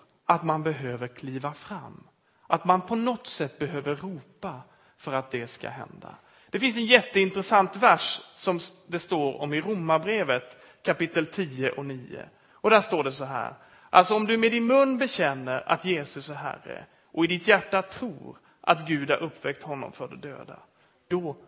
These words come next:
skall du bli räddad. Och jag skulle vilja säga så här som en utmaning till alla oss. Att det är lätt att tänka rätt.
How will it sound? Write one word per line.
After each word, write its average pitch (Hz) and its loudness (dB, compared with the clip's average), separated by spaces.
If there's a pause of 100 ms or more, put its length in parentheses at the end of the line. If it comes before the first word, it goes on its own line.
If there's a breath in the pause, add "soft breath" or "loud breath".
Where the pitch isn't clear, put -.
skall 139 -12
du 113 -16
bli - -20
räddad. - -20 (1080)
Och 202 10
jag 233 10
skulle 240 0
vilja 226 8
säga 180 6
så 175 0
här 160 2
som 165 -2
en 170 -2
utmaning 131 -4 (260 loud breath)
till - -4
alla 120 -6
oss. - -16 (320 loud breath)
Att - 4
det 226 6
är 214 8
lätt - -4 (1400)
att - 4
tänka 160 -6 (320)
rätt. - -20